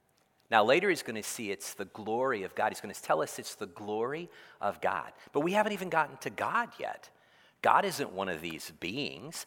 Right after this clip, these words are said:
God isn't the cloud. He isn't the fire, the flashing back and forth. He goes on to say this, "As I looked at these beings, I saw four wheels." Now it gets really weird.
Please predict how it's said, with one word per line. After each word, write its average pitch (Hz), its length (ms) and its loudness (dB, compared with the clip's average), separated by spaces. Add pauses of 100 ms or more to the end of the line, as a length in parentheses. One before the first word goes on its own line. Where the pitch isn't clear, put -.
(280)
God 123 240 8
isn't 117 440 -4
the 92 60 0
cloud. 95 680 4
He 104 180 -6
isn't 107 260 -4
the 90 80 -8
fire, 101 460 4
the 92 80 -6
flashing 101 400 4
back 92 240 6
and - 100 -16
forth. 156 220 4 (220)
He 151 80 -2
goes 156 200 12
on 160 120 4
to 143 80 4
say 151 180 4
this, 151 220 2 (100)
"As 151 160 10
I 139 120 6
looked 196 300 4
at 165 120 -4
these 151 200 -2
beings, 131 540 -4 (260)
I 139 100 6
saw 139 260 6
four 185 500 6
wheels." 185 460 4
Now 208 180 10
it 196 140 2
gets 180 200 -6
really 214 360 0
weird. 220 480 0